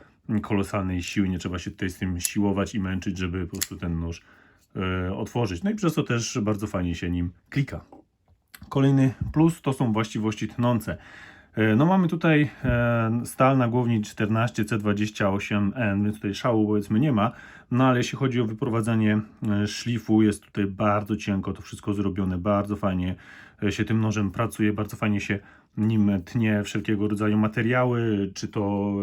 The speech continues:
zwykła kartka, sznurek, e, czy też chociażby jakiś karton cieńszy, grubszy. On po prostu wchodzi w te materiały, m, bez większych problemów. Można powiedzieć, że prawie że jak w masło. E, bardzo przyjemnie się nim pracuje. No i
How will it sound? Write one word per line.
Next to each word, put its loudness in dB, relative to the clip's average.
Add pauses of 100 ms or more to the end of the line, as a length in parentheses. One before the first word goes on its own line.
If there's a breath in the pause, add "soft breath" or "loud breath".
(220)
zwykła -2
kartka, -2
sznurek, -2
e, -2
czy -8
też -4
chociażby -4
jakiś -2
karton 0
cieńszy, -2
grubszy. -2 (540 loud breath)
On 4
po 2
prostu -4
wchodzi 0
w -8
te 0
materiały, 0 (120)
m, 0
bez -2
większych -2
problemów. 2
Można -4
powiedzieć, -6
że -4
prawie -2
że -4
jak -6
w -6
masło. 2 (640 loud breath)
E, 2
bardzo 0
przyjemnie 0
się -2
nim 2
pracuje. -2
No 2
i 0